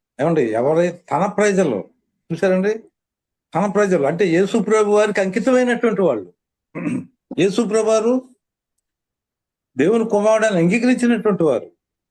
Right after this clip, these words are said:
యేసు ప్రభు యొక్క బోధలు, అపోస్తుల యొక్క బోధలు శిరసావహించేటువంటి వాళ్ళు. యేసుక్రీస్తు యొక్క బోధనలు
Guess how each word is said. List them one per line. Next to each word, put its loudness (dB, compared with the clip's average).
యేసు 2
ప్రభు 2
యొక్క 2
బోధలు, 0
అపోస్తుల 0
యొక్క -2
బోధలు 0
శిరసావహించేటువంటి 0
వాళ్ళు. -2
యేసుక్రీస్తు 0
యొక్క 0
బోధనలు 0